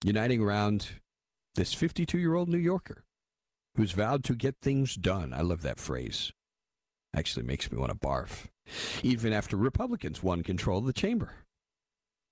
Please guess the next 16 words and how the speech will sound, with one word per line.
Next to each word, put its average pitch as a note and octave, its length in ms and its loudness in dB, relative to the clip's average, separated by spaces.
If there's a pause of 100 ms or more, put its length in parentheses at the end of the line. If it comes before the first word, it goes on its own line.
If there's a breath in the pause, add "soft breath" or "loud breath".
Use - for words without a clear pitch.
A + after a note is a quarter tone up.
(920 loud breath)
Jeffries E3+ 400 2
telling E3+ 280 2
reporters E3+ 920 0
on A2 160 2
the G#2 180 2
eve B2+ 460 4
of G#2+ 240 2
today's G2 360 2
vote, - 480 -2 (720)
"It's - 160 0
a F#2+ 60 2
solemn B2+ 460 2
responsibility E2+ 720 0
we're E2+ 180 0
all E2+ 200 0
inheriting. D#2+ 580 -2